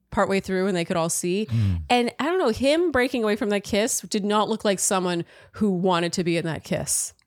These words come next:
Speaker 2: I agree.
Speaker 1: And I don't think it's 'cause he doesn't like Rachel. I think he's just aware that everyone can see and he's just sort of like, he's, I think he's tired.
Speaker 2: I think he's pals with Rachel.
Speaker 1: Oh, you, I
Speaker 2: Yeah,
Speaker 1: mean, we
Speaker 2: they're
Speaker 1: did say
Speaker 2: pals.
Speaker 1: that last week.
Speaker 2: Yeah.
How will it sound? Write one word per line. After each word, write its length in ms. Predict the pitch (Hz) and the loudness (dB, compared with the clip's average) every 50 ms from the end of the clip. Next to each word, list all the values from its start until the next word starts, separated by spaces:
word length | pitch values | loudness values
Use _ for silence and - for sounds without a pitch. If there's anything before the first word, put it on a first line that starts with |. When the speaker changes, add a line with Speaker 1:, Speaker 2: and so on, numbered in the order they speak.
| - 131 | -2 0
Speaker 2:
I 120 | 107 101 | 2 2
agree. 120 | 98 104 | 4 4
Speaker 1:
And 80 | - 262 | 4 4
I 60 | 262 | 4
don't 180 | 262 294 311 320 | 4 4 2 2
think 120 | 359 370 269 | 2 2 2
it's 100 | 269 - | 2 2
'cause 120 | 294 247 | 0 2
he 80 | 247 226 | 2 2
doesn't 180 | 233 226 214 | 2 2 2
like 160 | 202 196 170 | 2 0 0
Rachel. 360 | 175 180 175 175 - 226 220 202 | 2 0 0 0 0 0 0 0
I 100 | 180 190 | 0 0
think 160 | - 208 202 | 0 -2 0
he's 160 | - 190 175 | -2 -2 -2
just 240 | - 202 185 - - | 0 -2 -2 0 0
aware 320 | - 196 185 175 180 175 180 | 0 2 2 4 2 2 2
that 140 | 175 170 | 2 2
everyone 360 | 165 170 165 185 180 185 180 190 | 2 2 2 2 2 2 0 0
can 160 | - 185 175 | -2 -4 -4
see 440 | - - - 180 175 180 190 190 - | -4 -2 -2 0 0 0 0 0 -2
and 160 | - 175 185 | -2 -2 -2
he's 120 | 165 156 | -4 -4
just 180 | - 170 160 - | -4 -4 -2 -2
sort 120 | - 175 | -2 -2
of 100 | 170 139 139 | -4 -4 -2
like, 240 | 156 151 147 143 _ _ - - - - - - _ _ _ _ _ _ _ | -2 -4 -4 -6 _ _ -20 -20 -20 -20 -20 -20 _ _ _ _ _ _ _
he's, 180 | - 262 233 - | -4 -2 0 2
I 80 | - | 2
think 140 | 247 294 330 - | 2 4 4 4
he's 120 | 403 - | 4 4
tired. 640 | - 285 277 294 339 349 220 156 - 170 185 247 - _ - | 4 4 4 4 4 4 2 0 -2 -6 -8 -12 -12 _ 0
Speaker 2:
I 80 | 139 | 0
think 140 | 143 190 170 | 2 2 0
he's 100 | 175 - | -2 -4
pals 440 | - - - 127 127 127 135 135 104 | -4 -2 0 2 2 2 2 2 0
with 160 | 113 95 - | 0 -2 -2
Rachel. 460 | 95 87 76 73 - - 73 78 101 - _ _ _ _ _ _ _ _ _ - - | -2 -2 -2 -2 -6 -8 -10 -10 -10 -12 _ _ _ _ _ _ _ _ _ -12 -8
Speaker 1:
Oh, 500 | 175 165 165 170 175 180 180 180 180 175 | -6 -4 -4 -2 -2 -2 -2 0 0 0
you, 280 | 175 185 190 208 220 - - | 0 0 -2 -2 -2 2 2
I 80 | 202 | 4
Speaker 2:
Yeah, 60 | 202 202 | 4 4
Speaker 1:
mean, 260 | 202 196 196 196 190 | 4 2 2 0 0
we 60 | 185 170 | 0 0
Speaker 2:
they're 60 | - | 0
Speaker 1:
did 200 | - 196 202 120 | 2 2 2 4
say 220 | 101 95 - 196 185 | 4 4 4 4 2
Speaker 2:
pals. 80 | 190 185 | 2 4
Speaker 1:
that 360 | 180 165 156 156 139 - - | 4 4 4 2 0 0 -2
last 320 | 160 160 160 160 - - | 0 0 0 0 -2 -6
week. 240 | 170 170 156 147 139 | -6 -4 -4 -2 0
Speaker 2:
Yeah. 220 | 107 92 80 78 | 0 0 0 -2